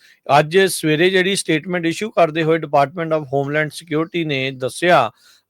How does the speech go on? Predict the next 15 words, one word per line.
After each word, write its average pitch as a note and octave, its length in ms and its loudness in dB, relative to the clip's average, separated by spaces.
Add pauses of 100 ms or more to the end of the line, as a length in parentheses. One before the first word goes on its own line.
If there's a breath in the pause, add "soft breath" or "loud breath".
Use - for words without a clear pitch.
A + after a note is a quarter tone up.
(220)
ਅ, - 20 -2
ਵੀ D3+ 160 -2
ਕਹਿੰਦੇ F#3 300 -2
ਵੀ G3 220 -4
ਪ੍ਰੋਟੈਕਟ F3 480 -2
ਕਰਨਾ F#3 300 -2
ਹੈ F#3 140 -2
ਅਸੀਂ G3+ 220 -6
ਹੋਮਲੈਂਡ E3 600 -2
ਨੂੰ, F#3+ 300 -4 (280)
ਆਪਣੇ F3+ 360 0
ਨੂੰ F#3+ 220 -2 (260)
ਐਕਸਟ੍ਰੀਮਿਸਟ G3 680 -2 (120)
ਤੋਂ, G3+ 240 0 (180)
ਟੈਰਰਿਸਟ, F3 500 0